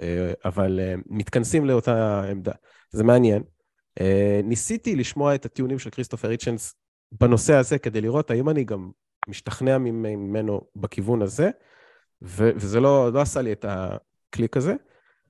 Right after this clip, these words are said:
מה שעשה לי את הקליק מהאתאיסטים, ובכלל מאנשים שלא בהכרח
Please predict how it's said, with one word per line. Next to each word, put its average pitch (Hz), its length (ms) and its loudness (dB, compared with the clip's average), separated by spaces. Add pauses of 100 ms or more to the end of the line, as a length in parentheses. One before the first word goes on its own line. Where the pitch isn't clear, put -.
(220)
מה 120 200 2
שעשה 151 400 2
לי 165 120 4
את 208 120 -6
הקליק 196 440 -4
מהאתאיסטים, 143 920 -2
ובכלל 139 680 0
מאנשים 110 460 -2
שלא 104 500 -4
בהכרח 110 420 -6